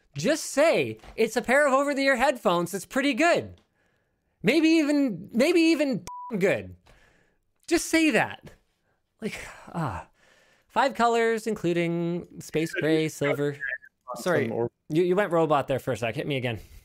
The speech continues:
Speaker 2: You should try to get your hands on some Orpheums and then compare the two.
Speaker 1: Yeah, exactly, right? But, but then I, then I get accused of being, like, an Apple hater. Like, "Yeah, you had to spend twenty thousand dollars in order to beat it." Right, but Apple positioned themselves against it.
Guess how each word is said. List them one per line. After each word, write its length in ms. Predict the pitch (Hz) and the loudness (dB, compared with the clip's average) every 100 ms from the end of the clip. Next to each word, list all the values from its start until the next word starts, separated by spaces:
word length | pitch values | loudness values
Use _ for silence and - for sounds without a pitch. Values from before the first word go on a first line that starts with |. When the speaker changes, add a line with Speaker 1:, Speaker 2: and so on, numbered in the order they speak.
| - _ _ _ | -20 _ _ _
Speaker 2:
You 40 | 151 | -4
should 140 | 160 | 0
try 80 | 180 | 2
to 80 | 156 | 2
get 140 | 151 | 2
your 80 | 143 | 2
hands 260 | 139 135 139 | 2 2 2
on 100 | 127 | -2
some 140 | 127 | -2
Orpheums 600 | 120 120 127 120 113 - | 0 -2 0 -4 -4 -8
and 100 | 120 | -8
then 140 | 113 107 | -8 -8
compare 320 | 117 117 113 | -10 -6 -6
the 80 | 113 | -6
two. 260 | 120 110 | -8 -8
Speaker 1:
Yeah, 180 | 117 165 | -6 -2
exactly, 560 | 147 123 127 113 - 95 | -2 -2 -6 -6 -8 -6
right? 180 | 110 147 | -4 -4
But, 160 | 220 | -4
but 160 | 233 - | -4 0
then 120 | 294 | 2
I, 220 | 277 262 | 2 0
then 220 | 220 262 | 0 0
I 100 | 294 | 2
get 160 | 269 262 | 0 0
accused 480 | 262 - 262 262 214 | -2 -2 -2 -2 -4
of 160 | 214 | -4
being, 240 | 165 254 247 | -2 -2 0
like, 220 | 247 233 | 0 2
an 80 | 175 | 2
Apple 260 | 214 202 | 2 0
hater. 340 | 139 202 214 156 | -2 0 0 0
Like, 220 | 131 127 | 0 0
"Yeah, 160 | 190 180 | 0 2
you 140 | 165 | 2
had 100 | 160 | -2
to 60 | 156 | -4
spend 260 | - 165 | -4 -4
twenty 220 | - 175 | -4 -6
thousand 340 | 165 170 156 147 | -2 0 0 0
dollars 380 | 160 196 165 135 | 0 2 0 -2
in 60 | |
order 180 | 160 147 | -2 -2
to 80 | 135 | -2
beat 180 | 196 185 | 0 -2
it." 160 | 147 - - - | -4 -14 -20 -10
Right, 320 | 226 302 220 - _ - | -2 -2 -2 -14 _ -2
but 140 | 294 | 0
Apple 380 | 226 285 294 277 | 2 0 2 -2
positioned 640 | - 277 156 349 - 277 240 | 0 -2 2 0 2 0 0
themselves 420 | 220 - 247 175 | 0 2 2 2
against 460 | 202 208 196 - 175 | 2 2 0 0 -2
it. 220 | 131 | -2